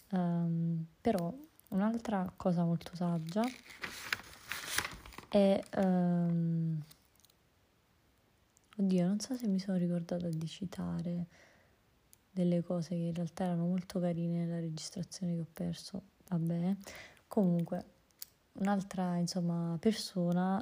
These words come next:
eh, non mi ricordo chi, cioè, ha inventato questa filastrocca e la metto a conclusione <laughs> del podcast. Ehm,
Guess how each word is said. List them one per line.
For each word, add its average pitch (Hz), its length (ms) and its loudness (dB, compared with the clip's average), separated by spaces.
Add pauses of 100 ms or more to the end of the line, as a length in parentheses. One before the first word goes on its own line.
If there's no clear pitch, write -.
eh, 175 80 -2
non 165 440 0
mi 170 100 4
ricordo 175 420 -2
chi, 170 320 0 (2500)
cioè, 170 320 0 (520)
ha 175 180 2
inventato 185 540 6
questa 180 300 0
filastrocca 175 1000 0
e 170 340 2
la 185 100 4
metto 175 300 2
a 165 40 -4
conclusione 170 720 0 (200)
<laughs> - 40 4
del 151 140 4
podcast. - 800 -4 (840)
Ehm, 170 760 2